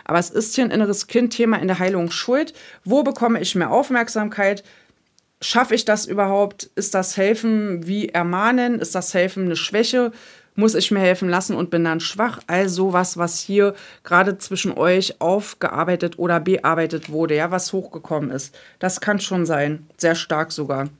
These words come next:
Ihr Lieben, was sagt man zum Abschluss?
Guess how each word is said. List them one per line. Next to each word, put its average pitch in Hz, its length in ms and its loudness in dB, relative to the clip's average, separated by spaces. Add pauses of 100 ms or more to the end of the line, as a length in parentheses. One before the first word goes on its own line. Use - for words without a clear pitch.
(840)
Ihr 262 140 6
Lieben, 180 480 2 (1600)
was 220 200 2
sagt 226 280 0
man 220 160 2
zum 220 200 -6
Abschluss? 170 640 -4